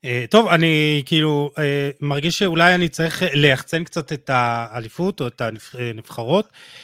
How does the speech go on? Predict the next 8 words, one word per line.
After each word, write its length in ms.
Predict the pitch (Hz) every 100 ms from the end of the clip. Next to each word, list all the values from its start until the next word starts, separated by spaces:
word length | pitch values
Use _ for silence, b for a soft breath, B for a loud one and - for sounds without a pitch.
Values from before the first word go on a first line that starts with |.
| B 127
אה, 140 | 135 -
איזה 200 | 190 254
נבחרת 500 | 226 - 196 208 180
ממש 720 | 139 131 156 175 - - - _
כיף 260 | - 165 175
לראות 300 | 151 170 -
וממש 540 | 127 117 120 143 143 147
אתם 360 | - 123 120